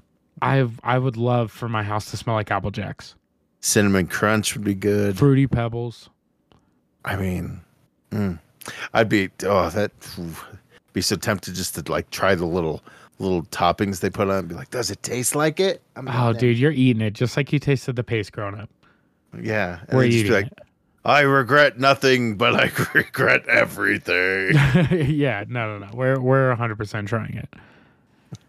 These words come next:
Speaker 1: It's, they're not that
Speaker 2: <laughs> I sh-,
Speaker 1: expensive either.
Speaker 2: I
Speaker 1: They're
Speaker 2: should have
Speaker 1: kinda
Speaker 2: blew out the
Speaker 1: pricey.
Speaker 2: candle first. <laughs> God damn.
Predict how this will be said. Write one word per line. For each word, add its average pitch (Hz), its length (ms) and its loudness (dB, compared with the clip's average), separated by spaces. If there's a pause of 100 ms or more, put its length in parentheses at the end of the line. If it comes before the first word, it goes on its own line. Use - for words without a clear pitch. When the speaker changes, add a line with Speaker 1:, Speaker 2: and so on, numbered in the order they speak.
(340)
Speaker 1:
It's, 165 340 0 (520)
they're 160 140 0
not 254 200 -2
that 294 100 0
Speaker 2:
<laughs> - 20 0
I - 20 0
sh-, 208 40 -2
Speaker 1:
expensive 151 440 -2
either. 120 240 -6 (220)
Speaker 2:
I 214 80 0 (100)
Speaker 1:
They're 156 80 4
Speaker 2:
should 208 120 2
have 220 100 4
Speaker 1:
kinda - 20 -2
Speaker 2:
blew 202 140 8
out 196 160 6
the 147 120 -4
Speaker 1:
pricey. - 60 -16
Speaker 2:
candle - 320 6
first. - 480 2 (100)
<laughs> 196 100 -6
God 294 280 6
damn. 262 300 6